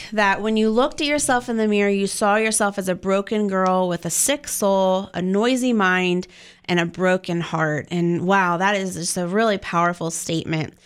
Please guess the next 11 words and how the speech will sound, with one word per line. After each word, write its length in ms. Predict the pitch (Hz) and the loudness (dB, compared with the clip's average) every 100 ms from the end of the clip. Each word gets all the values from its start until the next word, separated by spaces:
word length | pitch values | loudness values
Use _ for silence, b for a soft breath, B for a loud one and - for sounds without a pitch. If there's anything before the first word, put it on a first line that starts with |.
| B B - | B B -2
Um, 240 | 202 202 | 0 2
but 180 | 220 226 | 0 0
in 100 | 254 | 2
the 100 | 262 | 4
midst 360 | 262 320 - 269 | 4 2 0 -2
of 120 | 208 | 0
that, 260 | 185 185 214 | 2 2 0
and 140 | 208 | 0
as 220 | 202 208 | 0 0
you've, 440 | 214 196 196 196 - | 2 2 0 -4 -6
um, 520 | 214 202 196 190 190 | 0 2 2 0 -4